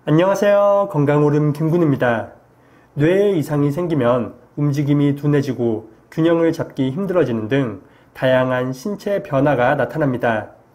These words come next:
이런 증상을 초기에 발견하지 못하고 방치할 경우 뇌졸중이나 치매 등 심각한 뇌 질환으로 이어질 수 있는데요. 따라서 몸을 자주 움직이며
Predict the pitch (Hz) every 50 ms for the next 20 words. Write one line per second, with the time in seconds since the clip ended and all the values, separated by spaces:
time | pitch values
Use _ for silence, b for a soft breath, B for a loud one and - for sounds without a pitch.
0 | b b b b b b b b - 170 180 214 214 160 156 151 139 143 165 147
1 | 131 131 147 139 117 107 - - - 196 175 165 180 170 170 170 170 - 127 127
2 | 123 147 143 139 127 - 139 120 113 117 - 127 - 131 120 110 101 - B B
3 | B B - - 135 143 139 143 180 175 147 - - 117 117 135 143 135 110 -
4 | B B B B B B B _ 127 131 127 127 139 135 127 - 143 135 135 131
5 | 131 127 127 123 123 - - 208 196 156 135 123 110 101 95 - b b b b
6 | b b b - - 233 220 220 214 202 208 - - 208 202 180 147 131 135 139
7 | 139 139 143 - 131 131 131 131 127 127 131 131 131 127 135 151 160 143 160 151
8 | 151 - 143 120 117 117 113 107 107 117 120 117 110 - - - _ _ _ _
9 | b b b b b b b b 220 220 233 226 226 226 226 214 160 147 143 156
10 | 160 160 160 156 - 131 123 - 170 151 139 123 139 139 131 127 117 113 123 131
11 | 117 95 -